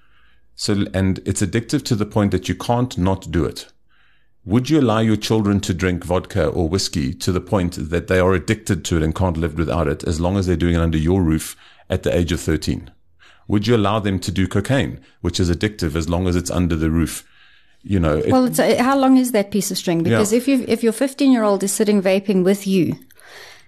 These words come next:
Speaker 2: and you're now watching the rugby and dad's having a beer, and the child says, "Can I have a beer with you?" And he says, "No, don't be ridiculous. You're fifteen." And he's going, "But I can vape." So can we talk about that double standard?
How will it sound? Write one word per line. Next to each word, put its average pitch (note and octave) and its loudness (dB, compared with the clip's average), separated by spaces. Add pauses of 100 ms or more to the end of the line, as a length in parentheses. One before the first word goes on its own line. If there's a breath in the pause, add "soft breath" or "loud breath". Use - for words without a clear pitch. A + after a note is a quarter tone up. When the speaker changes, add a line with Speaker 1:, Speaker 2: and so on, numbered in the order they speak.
(160 loud breath)
Speaker 2:
and F#3+ 2
you're G3 2
now F#3+ 4
watching F#3+ 0
the F3 2
rugby G3 2
and F3 2
dad's F3 2
having F3 0
a D3 2
beer, G#3+ 0 (180)
and F3 2
the F3+ 2
child F3 -2
says, E3 -2
"Can F#3+ 0
I E3+ 0
have E3 -2
a D#3+ 0
beer B3 4
with G#3 -2
you?" C#3 -6 (200)
And F#3 0
he F#3 0
says, G3+ -2
"No, C#4 4
don't F3 0
be G#3 2
ridiculous. A3 -2
You're F3+ -2
fifteen." G3+ 2
And D#3+ 2
he's F3 -2
going, F3 0
"But F3+ -6 (160)
I F3 0
can E3+ -2
vape." A#3+ -2 (260)
So E3+ -2 (600)
can F#3+ 2
we F#3 2
talk C4 2
about G#3+ 0
that F3+ 0
double F3 0
standard? D#3+ -2